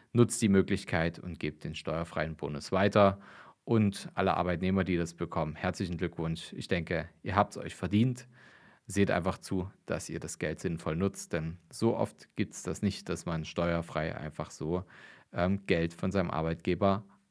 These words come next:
zusätzlich ausgezahlt bekommen kann. Als nächstes befassen wir uns noch mit einer Personengruppe, die aus dem Arbeitsleben bereits wieder ausgetreten ist, und das sind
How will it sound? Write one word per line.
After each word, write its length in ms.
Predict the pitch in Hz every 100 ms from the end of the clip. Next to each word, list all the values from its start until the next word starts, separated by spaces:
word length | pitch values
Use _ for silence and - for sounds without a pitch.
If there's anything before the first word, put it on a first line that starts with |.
| _ -
zusätzlich 640 | - 101 101 - 123 - - -
ausgezahlt 720 | 110 117 - 120 98 85 80
bekommen 520 | 87 - 85 78 71 _ -
kann. 280 | - 92 76 - _ _ _ _ _ _ _ - _ _
Als 220 | - 98 135
nächstes 380 | 151 - 127
befassen 420 | - 104 107 104 92
wir 140 | 90
uns 160 | 90 98
noch 120 | -
mit 140 | 80
einer 180 | 78 76
Personengruppe, 760 | - 85 110 127 104 98 98 92 - - - - -
die 260 | 92 90 87
aus 320 | - 85 -
dem 300 | 85 78 76 -
Arbeitsleben 800 | 87 98 101 92 - 85 82 80
bereits 560 | 80 60 67 - -
wieder 240 | 78 - -
ausgetreten 640 | 139 - - - 101 98
ist, 320 | 87 87 - -
und 220 | 131 170
das 160 | 151
sind 320 | - 71 -